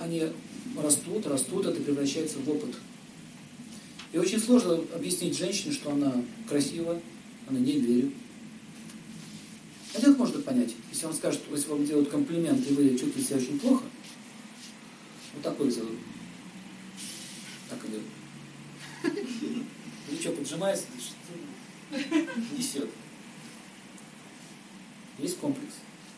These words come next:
Так вот, ум, он всегда рисует нам картинки,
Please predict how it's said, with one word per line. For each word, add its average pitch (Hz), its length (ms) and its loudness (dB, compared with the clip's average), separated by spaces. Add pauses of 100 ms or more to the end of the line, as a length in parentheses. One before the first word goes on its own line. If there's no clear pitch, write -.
(2250)
Так 180 160 2
вот, 247 200 10
ум, 254 260 12
он 247 60 12
всегда 220 360 8
рисует 233 360 10
нам 196 140 2
картинки, 214 760 10